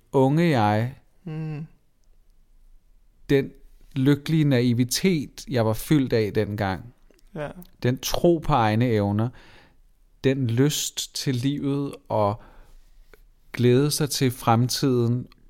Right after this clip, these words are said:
Speaker 1: og drømme, drømme kæmpestort. Jeg havde brug for bare ti procent af ham ind i mit hjerte.
Speaker 2: Mm.
Speaker 1: Samtidig med, at han nok også var lidt usikker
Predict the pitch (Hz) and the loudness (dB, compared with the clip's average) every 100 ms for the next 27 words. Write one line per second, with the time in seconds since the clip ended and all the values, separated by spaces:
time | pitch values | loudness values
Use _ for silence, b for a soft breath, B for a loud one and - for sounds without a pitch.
0 | _ - 120 - 123 117 113 120 143 143 | _ -8 -8 -4 2 4 4 4 0 -2
1 | - 147 170 175 - - 202 196 - 170 | 2 4 2 -2 -8 -4 -2 -2 -4 -6
2 | - 120 107 - - - - _ _ _ | -4 -4 -4 -8 -20 -20 -20 _ _ _
3 | 139 147 147 190 175 165 147 - - 202 | -2 -2 2 0 0 2 2 2 -2 -4
4 | - 175 - 139 123 - - _ - 131 | -2 -2 2 2 2 -10 -20 _ -2 0
5 | 127 117 127 131 b b b b b b | 2 2 2 -4 b b b b b b
6 | - 131 123 127 127 120 98 92 113 123 | 0 4 4 4 2 2 2 0 -2 -10
7 | _ _ 170 151 151 - _ _ _ _ | _ _ -10 -8 -8 -12 _ _ _ _
8 | - 135 147 - 175 147 151 156 131 127 | -4 0 0 2 4 4 4 4 2 0
9 | - 143 165 151 113 104 120 127 120 - | 0 0 0 0 2 4 2 0 -2 0
10 | 113 104 101 | 0 0 -2